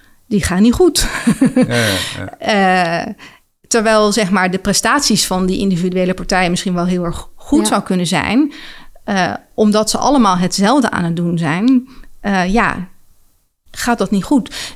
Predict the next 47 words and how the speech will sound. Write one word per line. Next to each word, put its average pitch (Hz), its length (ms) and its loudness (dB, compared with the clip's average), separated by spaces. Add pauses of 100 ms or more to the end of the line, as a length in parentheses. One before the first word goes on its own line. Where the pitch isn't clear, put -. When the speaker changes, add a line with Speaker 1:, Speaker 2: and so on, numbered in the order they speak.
Speaker 1:
En 226 180 0
als 226 200 0
je 214 60 -4
kijkt, 294 480 0
wat 202 260 -4
ik 202 80 -4
interessant 262 460 2
vind, 202 120 0
is 180 100 0
dat 185 260 -2
beleggers 202 500 -2
hebben 190 180 -2
het - 360 -6
heel 254 200 4
erg 190 160 0
veel - 220 0
over 170 300 0
diversificatie. 208 1200 -2 (800)
Eh, 196 440 2 (880)
maar - 540 -2 (120)
ondertussen 202 640 0 (380)
kijken 254 280 0
ze 285 120 2
helemaal 196 380 2
niet 185 440 -2
naar 196 280 0
of - 200 -2
is 208 140 -2
een, 214 200 -2
is 226 160 -2
een 208 120 2
markt 202 220 0
nou 185 140 -2
echt - 340 -4
divers. 170 680 -2
Dus 190 80 -4
Speaker 2:
Ja. - 60 -2
Speaker 1:
dat 247 160 0
zouden 170 280 -2
ze, 185 140 -4
denk 175 220 -4
ik, 175 160 -4
veel 190 200 -4
meer 185 200 0
moeten 175 220 -6
kijken. 233 440 -2
En 180 200 -2